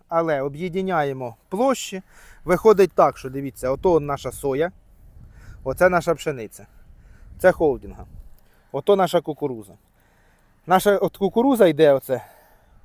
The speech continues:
от тої посадки до тої посадки. Пшениця йде, як ви бачите, ось до половини. Соя йде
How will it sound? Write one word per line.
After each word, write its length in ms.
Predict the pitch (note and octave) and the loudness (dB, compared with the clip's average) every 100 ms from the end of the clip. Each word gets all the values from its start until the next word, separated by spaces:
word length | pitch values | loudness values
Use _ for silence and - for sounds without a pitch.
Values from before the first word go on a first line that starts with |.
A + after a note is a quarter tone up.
| - | -10
от 160 | E3+ D#3+ | -4 -2
тої 180 | F3 F3+ | 0 0
посадки 580 | G3+ - A#3+ - A3 G#3+ _ _ | 0 2 2 2 -4 -12 _ _
до 200 | A2+ F3 | -2 0
тої 220 | F#3+ E3+ | 4 2
посадки. 420 | C#3 A#2+ G2+ - _ - - - - | 2 -4 -10 -14 _ -20 -20 -20 -16
Пшениця 460 | - G3+ B3+ C#4 A3 | 2 4 4 4 4
йде, 160 | F#3+ | 6
як 120 | F#3+ | 4
ви 80 | F3 | 4
бачите, 360 | D#3+ F#3+ - D3+ | 6 6 4 0
ось 140 | C#3 | 0
до 120 | D#3 | 0
половини. 520 | D3+ E3 D3+ A#2 F2+ F2+ - - - - - | 0 0 0 -2 -10 -14 -18 -20 -20 -20 -12
Соя 400 | - A#3 C4+ A#3+ | 4 6 8 8
йде 380 | E3+ G3 A3 | 8 4 4